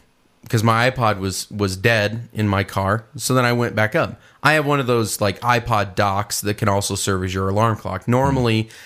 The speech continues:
Speaker 1: it's just going off with the radio. Other times, it's just going off with, um, you know, music.
Speaker 2: Okay.
Speaker 1: Or with, um,
Speaker 2: Beeping?
Speaker 1: beeping, right,
Speaker 2: Okay.
Speaker 1: which I hate. Um, today, since I had my iPod charged, it starts in with Dave Matthews.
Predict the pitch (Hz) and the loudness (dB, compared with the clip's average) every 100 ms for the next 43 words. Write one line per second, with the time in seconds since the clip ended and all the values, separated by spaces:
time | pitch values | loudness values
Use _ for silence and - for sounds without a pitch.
0 | - - 110 117 123 117 107 104 98 107 | -14 -4 0 2 2 2 2 0 -2 -4
1 | - 98 110 151 160 151 143 139 - - | -2 0 2 2 2 2 0 -2 -10 -18
2 | - 127 127 117 123 113 107 104 95 104 | -2 0 0 0 2 2 0 -2 -2 -2
3 | - 98 95 92 90 92 92 90 - - | 0 0 0 0 -2 -2 -4 -4 -8 -4
4 | 92 90 87 90 90 _ _ _ - 98 | -2 0 -2 -2 -6 _ _ _ -4 -2
5 | 92 95 90 - - - _ _ _ 135 | 0 -2 -2 -6 -12 -18 _ _ _ -8
6 | - 107 104 107 110 98 90 87 98 - | 0 0 2 0 0 -2 0 -6 -8 -6
7 | 73 80 85 - 110 107 98 87 92 - | -4 -2 -4 -6 -2 0 -2 -6 -14 -10
8 | 95 85 78 - 95 101 92 95 - _ | -10 -10 -12 -8 -4 -2 -4 -6 -10 _
9 | _ - - - 110 117 107 101 92 90 | _ -20 -20 -2 2 2 2 0 -4 -8
10 | _ - _ _ _ _ _ - 147 147 | _ -20 _ _ _ _ _ 0 2 4
11 | 220 147 127 147 - - 135 135 131 117 | 2 2 2 0 -4 -4 2 2 2 2
12 | 110 143 180 110 92 - 92 92 101 - | 2 2 0 -2 -2 -2 -2 -2 -4 -10
13 | _ _ - 120 - 151 131 - 123 104 | _ _ -2 0 2 2 2 0 -2 -2
14 | - 104 92 95 95 98 69 - | 0 -2 0 0 -2 -4 -10 -12